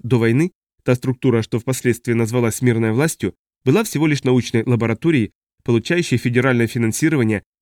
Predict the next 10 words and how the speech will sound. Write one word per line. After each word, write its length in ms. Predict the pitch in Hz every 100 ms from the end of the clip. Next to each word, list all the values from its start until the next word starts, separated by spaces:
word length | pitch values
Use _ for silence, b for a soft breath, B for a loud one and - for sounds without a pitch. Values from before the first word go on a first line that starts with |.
| _
на 120 | 127
проведение 560 | 123 120 117 135 160 104
в 100 | -
определённой 520 | 120 131 117 120 117 120
мере 240 | 117 110
эзотерических, 800 | 131 113 110 123 160 123 - 107 _ _ -
но 100 | 208
стратегически 680 | - 139 131 127 120 110 -
важных 320 | 117 123 120 -
исследований. 640 | - - 104 82 80 76